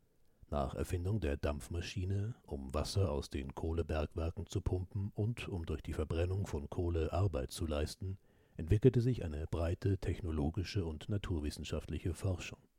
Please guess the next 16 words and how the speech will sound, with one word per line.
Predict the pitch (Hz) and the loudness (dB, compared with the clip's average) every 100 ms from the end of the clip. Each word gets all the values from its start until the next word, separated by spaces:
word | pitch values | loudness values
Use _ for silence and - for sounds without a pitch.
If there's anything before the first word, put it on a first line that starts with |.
| _ _ _ _ _ _ _ _ _ _ _ _ _ _ _ _ _ - | _ _ _ _ _ _ _ _ _ _ _ _ _ _ _ _ _ -8
Damals | - 85 92 120 - | 0 2 4 2 4
formulierte | 90 87 87 87 92 | 2 4 4 4 4
man | 92 101 | 4 4
ein | 95 | 2
grundlegendes | 98 85 78 69 85 80 82 78 78 | 2 0 0 0 2 2 0 -2 2
Regelwerk | 95 92 95 67 65 64 | 4 6 6 2 -2 -6
für | - - | -6 -4
Prozesse | - 82 - 85 98 92 | -4 -2 0 0 2 2
der | 92 | 2
Energieumwandlung, | 98 95 - 95 110 101 78 64 62 69 71 - - - | 2 0 2 -2 0 0 0 -2 -4 -8 -8 -16 -20 -4
bekannt | 80 - 92 98 101 - | -2 2 2 2 -4 -6
als | 67 - | -6 -6
die | - 76 | -6 -4
Hauptsätze | 82 82 - - 78 - 87 | 0 0 -2 -4 -4 -4 -4
der | 87 - | -2 2
Thermodynamik. | 101 85 71 69 67 76 - - - | 4 4 0 -2 -4 -6 -8 -14 -18